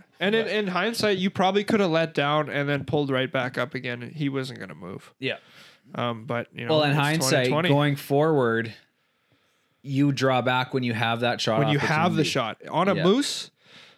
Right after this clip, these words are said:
Speaker 1: um, uh, like, say something like a, a, a, a mule deer,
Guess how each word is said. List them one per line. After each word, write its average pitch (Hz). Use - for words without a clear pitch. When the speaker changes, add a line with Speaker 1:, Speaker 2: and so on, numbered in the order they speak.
Speaker 1:
um, 147
uh, 151
like, 151
say 226
something 196
like 160
a, -
a, -
a, 120
a 139
mule 175
deer, 170